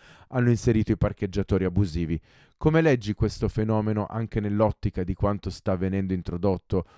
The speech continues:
con, eh, il D D L ex, eh, milleseicentosessanta, il D D L sicurezza, ovvero, eh, l'utilizzo della repressione come principale forma di governo dei fenomeni politici e sociali?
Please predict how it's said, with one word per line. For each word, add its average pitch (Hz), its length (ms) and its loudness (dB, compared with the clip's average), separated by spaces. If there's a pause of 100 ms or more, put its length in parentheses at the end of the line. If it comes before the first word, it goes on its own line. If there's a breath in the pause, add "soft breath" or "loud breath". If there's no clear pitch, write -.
(180 soft breath)
con, 98 280 0
eh, 87 460 -4
il 85 320 -6
D 87 100 -4
D 87 140 -4 (140)
L 90 240 -2
ex, - 440 -6 (360 soft breath)
eh, 87 180 -4
milleseicentosessanta, 90 1160 -4
il 73 80 -6
D 80 120 -6
D 85 180 -2
L 82 140 -4
sicurezza, 92 600 -4 (320 soft breath)
ovvero, 117 640 4 (380 soft breath)
eh, 85 260 -4
l'utilizzo 101 800 0 (360)
della 95 280 0
repressione 101 840 2
come 98 280 -4
principale 101 640 2
forma 92 640 0
di 90 160 -8
governo 90 720 0 (380 soft breath)
dei 98 200 -4
fenomeni 92 520 0
politici - 640 -2
e - 80 -6
sociali? 120 580 4